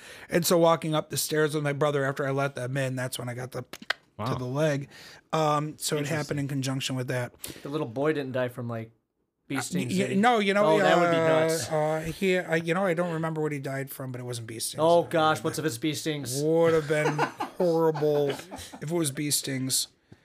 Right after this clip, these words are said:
Speaker 1: Um,
Speaker 3: <laughs>
Speaker 1: I wanna say it was, uh, shoot. You know, I have it. It's in the book. We can, we can scroll to it. It's, uh, it's in chapter, like, ten or eleven or something. It's long after all.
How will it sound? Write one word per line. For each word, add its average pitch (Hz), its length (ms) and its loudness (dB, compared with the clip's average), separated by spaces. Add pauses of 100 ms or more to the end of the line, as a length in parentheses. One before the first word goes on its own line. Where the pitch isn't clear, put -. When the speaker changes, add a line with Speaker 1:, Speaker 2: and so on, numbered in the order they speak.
(220)
Speaker 1:
Um, 143 360 2 (460)
Speaker 3:
<laughs> - 480 -20
Speaker 1:
I 175 60 4
wanna 208 180 4
say 180 240 4
it 180 80 0
was, 156 260 0
uh, 135 460 -2 (1800)
shoot. - 640 -20 (880)
You 180 120 2
know, 175 80 4
I 165 60 6
have 170 220 4
it. 151 100 0
It's - 180 0
in 175 100 0
the 147 80 0
book. 127 380 -2
We 139 100 -6
can, 131 220 -6
we 139 100 -6
can 135 140 -8
scroll 120 360 -4
to 117 300 -14
it. 113 120 -10
It's, - 240 -8
uh, - 240 -8 (440)
it's 151 200 -2
in 135 80 0
chapter, 139 460 -2
like, 123 220 -4 (560)
ten 127 300 -4
or 117 160 -4
eleven 117 400 -4
or 117 100 -4
something. 113 540 -6
It's - 260 -6
long 110 240 -8
after 113 320 -10
all. 110 200 -8